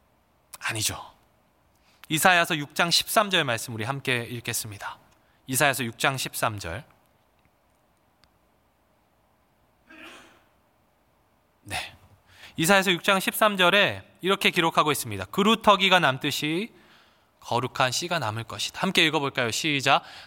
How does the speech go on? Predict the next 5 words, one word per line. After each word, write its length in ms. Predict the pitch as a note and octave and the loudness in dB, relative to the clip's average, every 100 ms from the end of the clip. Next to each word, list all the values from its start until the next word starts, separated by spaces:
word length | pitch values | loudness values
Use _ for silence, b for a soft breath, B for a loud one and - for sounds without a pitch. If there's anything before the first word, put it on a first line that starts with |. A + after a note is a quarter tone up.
| - | 2
"나 560 | C3+ D3+ D3 - - - | 6 6 6 2 -12 -10
여호-," 500 | C3 C3+ D#3+ - _ _ _ _ _ _ _ _ _ _ _ _ | -6 -2 -2 -4 _ _ _ _ _ _ _ _ _ _ _ _
네, 100 | G2+ - | -16 -4
이사야서 480 | C#3+ F#3 F3 D#3+ | 2 4 4 2
십, 240 | D3+ - | -2 -2